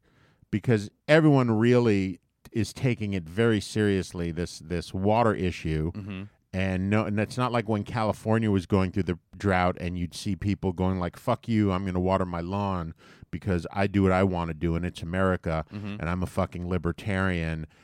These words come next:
Speaker 1: and free market economy and I pay my taxes, so I shouldn't give a shit about someone else. I should get my water."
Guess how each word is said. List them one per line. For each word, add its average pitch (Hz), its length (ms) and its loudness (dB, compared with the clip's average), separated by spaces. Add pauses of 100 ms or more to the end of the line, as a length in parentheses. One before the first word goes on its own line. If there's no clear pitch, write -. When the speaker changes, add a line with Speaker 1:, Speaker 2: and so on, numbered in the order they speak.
(140)
Speaker 1:
and 85 260 -4
free 95 220 -2
market 92 380 0
economy 87 800 -2 (260)
and 85 460 -6
I 90 160 0
pay 92 260 -2
my 92 240 0
taxes, 82 840 -6 (240)
so 90 340 0
I 95 140 0
shouldn't 92 260 -4
give 87 160 0
a 87 40 0
shit 92 260 -2
about 82 420 -2
someone 87 320 -4
else. 85 240 -4
I 95 140 -6
should 78 220 -10
get 98 200 -4
my 92 260 0
water." 76 480 0